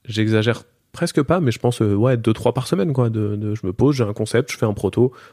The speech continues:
je regarde, je joue un peu tout seul, je, je bouge un peu les choses, puis c'est nul à chier, et puis, bah, je le jette, et puis je fais autre chose.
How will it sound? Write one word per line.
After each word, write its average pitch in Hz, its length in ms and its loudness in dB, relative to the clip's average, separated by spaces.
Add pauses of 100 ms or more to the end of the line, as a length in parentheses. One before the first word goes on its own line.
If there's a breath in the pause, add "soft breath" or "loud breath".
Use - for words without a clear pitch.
(220 loud breath)
je - 100 -20
regarde, 117 400 2
je 117 60 4
joue 110 160 4
un 101 60 2
peu - 100 0
tout - 160 -2
seul, 123 300 4
je, 107 260 0
je 104 100 -4
bouge 113 220 -2
un 110 80 2
peu 113 100 -4
les 104 100 0
choses, 143 220 -2 (120)
puis - 100 -14
c'est 101 120 -8
nul 101 180 -6
à - 20 -4
chier, 135 240 2
et 120 60 -4
puis, 110 120 -8
bah, - 160 -4
je - 60 -14
le 113 60 -6
jette, 135 260 0
et 117 60 -2
puis - 100 -14
je - 80 -14
fais - 80 -8
autre 107 160 -4
chose. 156 160 -6